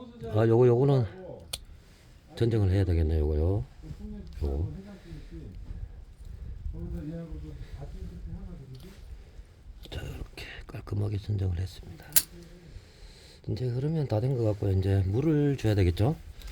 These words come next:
자, 물은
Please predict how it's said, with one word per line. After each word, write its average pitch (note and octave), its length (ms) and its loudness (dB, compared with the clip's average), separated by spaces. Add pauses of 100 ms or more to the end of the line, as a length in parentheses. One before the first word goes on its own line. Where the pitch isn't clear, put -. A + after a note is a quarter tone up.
(1080)
자, A#2 140 -4
물은 F#3 960 4